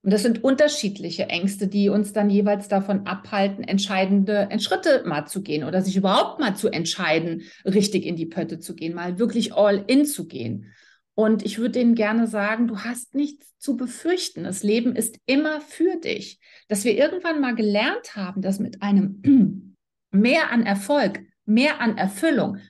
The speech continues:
mehr Kunden irgendwas Schlechtes in unser Leben kommen wird,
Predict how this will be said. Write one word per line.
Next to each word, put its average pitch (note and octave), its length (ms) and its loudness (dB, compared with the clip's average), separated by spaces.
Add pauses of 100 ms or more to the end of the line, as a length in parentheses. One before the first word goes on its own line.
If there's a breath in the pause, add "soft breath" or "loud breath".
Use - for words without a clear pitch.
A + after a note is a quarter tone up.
mehr C4 260 2
Kunden D#4+ 360 0
irgendwas F#4 640 0
Schlechtes D#4 520 -2
in G3 100 0
unser E3 300 2
Leben D#3 340 0
kommen - 640 -8 (180)
wird, E3 540 0